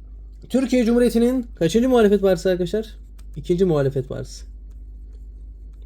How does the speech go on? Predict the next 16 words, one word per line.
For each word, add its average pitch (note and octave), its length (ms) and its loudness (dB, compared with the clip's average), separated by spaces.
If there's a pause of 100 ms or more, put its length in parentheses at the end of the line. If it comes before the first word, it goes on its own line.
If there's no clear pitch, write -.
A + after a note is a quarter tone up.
(2750)
Bunun C4+ 220 6
kurulmasının A3+ 580 4
amacı F#3+ 300 6
arkadaşlar F3+ 520 2
ülkede G3+ 380 6
tek G#3 220 2
parti F3 300 0
C E3+ 160 2
H E3+ 80 0
P A#3 100 2
olduğu G3 200 4
için G3+ 200 -4
siyasi G3+ 440 2
bir A3 60 -2
rekabetin G#3 440 6
olmaması. E3 480 0